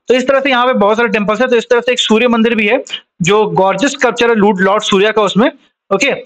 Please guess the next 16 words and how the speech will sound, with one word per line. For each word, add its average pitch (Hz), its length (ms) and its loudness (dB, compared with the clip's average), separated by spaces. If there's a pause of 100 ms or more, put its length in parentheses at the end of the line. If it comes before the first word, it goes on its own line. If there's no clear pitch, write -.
(140)
और 208 120 0
ये 269 160 0
माइ-, 208 320 2
white 226 300 0
marble 233 360 0
से 226 220 -2
क्या 208 180 0
किया 214 160 -2
गया 202 140 0
है? 285 60 0 (140)
कंस्ट्रक्ट, 190 280 -4
construct 185 420 -4
किया 165 120 -2
गया 160 120 0
है 151 60 -2
टेम्पल। 131 320 -4